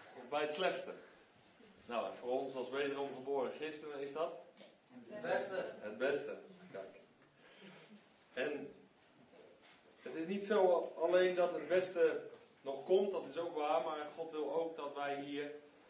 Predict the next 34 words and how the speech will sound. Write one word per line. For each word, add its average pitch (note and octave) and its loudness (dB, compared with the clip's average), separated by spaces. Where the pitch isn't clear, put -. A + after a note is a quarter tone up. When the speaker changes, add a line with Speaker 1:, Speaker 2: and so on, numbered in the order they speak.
Speaker 1:
leven D3+ 6
overeenkomstig D#3 -2
wie C#3+ -12
we C3+ -6
krachtens C#3 -6
de C3+ -10
Bijbel A#2+ -2
zijn. C3+ 2
En G#2+ -6
dat B2 -4
heeft B2 -8
alles C#3 -6
te C#3 -12
maken A2 -6
ook A#2 -10
met B2+ -8
onze B2 -10
identiteit C#3 2
en B2+ -12
ons C#3 -6
zelfbeeld. C#3 6
Nou, - -6
daar - -4
gaan C3+ -2
we - -6
vanavond C3+ 0
over A2+ -4
nadenken. E3+ -2
Ik - -18
wil D3+ 0
twee G#3+ 6
gedeelten E3 4
gaan C#3+ -2
lezen. F#3+ 4